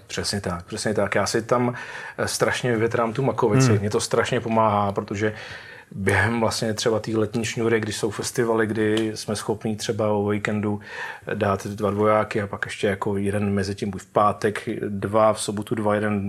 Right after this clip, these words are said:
Speaker 1: v neděli, nebo se to různě potká, že od čtvrtka, tak vlastně mezi tím, co vidíš tolik lidí a tolik, tolik povídání, tolik názorů, všude se to tak jako kumuluje,
Speaker 2: Hmm.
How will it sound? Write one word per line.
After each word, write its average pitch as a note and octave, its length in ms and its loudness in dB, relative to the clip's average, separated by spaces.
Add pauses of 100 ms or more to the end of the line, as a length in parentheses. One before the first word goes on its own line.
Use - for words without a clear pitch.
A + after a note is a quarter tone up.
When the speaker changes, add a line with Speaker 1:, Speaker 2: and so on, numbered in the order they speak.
(200)
Speaker 1:
v G2 40 -4
neděli, G#2 400 2
nebo G2+ 140 -2
se - 100 -6
to G#2+ 120 -2
různě G#2 240 0
potká, G#2+ 320 2
že G2+ 160 0
od G#2+ 120 2
čtvrtka, - 440 0 (720)
tak G2 180 0
vlastně A#2 260 2
mezi A#2 200 0
tím, B2+ 160 -2
co - 180 -2
vidíš B2 520 -2 (260)
tolik C3+ 320 4
lidí C3 400 2
a B2 60 4
tolik, A#2+ 440 0 (320)
tolik A2+ 280 2
povídání, B2 540 4
tolik B2 240 4
názorů, A#2+ 520 4
všude A#2+ 240 -2
se A#2+ 140 0
to A#2 60 -8
tak A#2 180 0
jako B2 180 0
kumuluje, C3 480 6
Speaker 2:
Hmm. C3+ 100 0